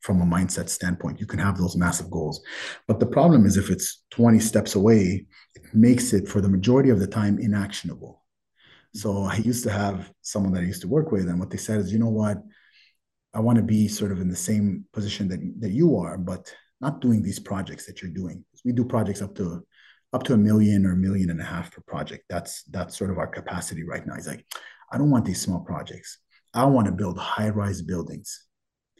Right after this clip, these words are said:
And that's fantastic. It's very ambitious. But the point is, it's a very, very far step away. So I would say if you z-, zero in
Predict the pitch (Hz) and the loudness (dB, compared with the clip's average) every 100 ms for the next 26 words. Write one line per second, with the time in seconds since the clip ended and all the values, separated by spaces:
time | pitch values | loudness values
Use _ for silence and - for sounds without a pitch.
0 | - - _ _ _ - 127 151 - 107 | -20 -20 _ _ _ 2 4 6 4 4
1 | 117 - - 80 101 85 80 - - - | 4 2 -2 2 4 4 0 -4 -8 -16
2 | _ - - _ - 117 101 107 170 180 | _ -20 -20 _ 2 4 4 2 4 6
3 | 131 95 - - 139 135 101 113 156 156 | 6 4 -6 -4 0 0 0 2 4 4
4 | 135 110 127 110 - 110 - 104 104 104 | 4 0 0 0 2 0 0 -4 -2 -2
5 | 117 90 - _ _ _ _ - - 110 | -2 -6 -10 _ _ _ _ -8 0 0
6 | 92 - 156 160 - 117 110 - 135 151 | 0 -2 0 0 0 -2 -2 -4 0 0
7 | 131 - - 101 90 _ - - 104 104 | 0 -6 -14 -12 -12 _ -18 -10 -6 0
8 | 131 120 104 107 110 101 87 | 4 4 2 2 0 0 -4